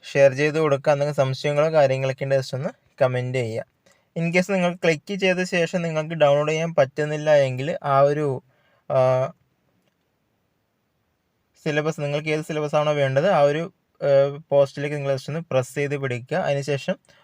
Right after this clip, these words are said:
open in new tab എന്ന ഭാഗത്തൊന്ന് ക്ലിക്ക് ചെയ്യുക. അപ്പോൾ നിങ്ങൾക്ക്, ആ,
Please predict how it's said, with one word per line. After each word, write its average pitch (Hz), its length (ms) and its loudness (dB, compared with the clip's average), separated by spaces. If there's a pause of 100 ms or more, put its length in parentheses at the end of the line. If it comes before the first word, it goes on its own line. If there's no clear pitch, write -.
(140)
open 143 480 6
in 196 80 -4 (160)
new 151 120 -2 (180)
tab 143 340 4 (120)
എന്ന 143 160 0
ഭാഗത്തൊന്ന് 131 520 2 (380)
ക്ലിക്ക് 131 320 -8
ചെയ്യുക. 104 280 -6 (1000)
അപ്പോൾ 180 220 4
നിങ്ങൾക്ക്, 165 340 -2 (720)
ആ, 143 100 0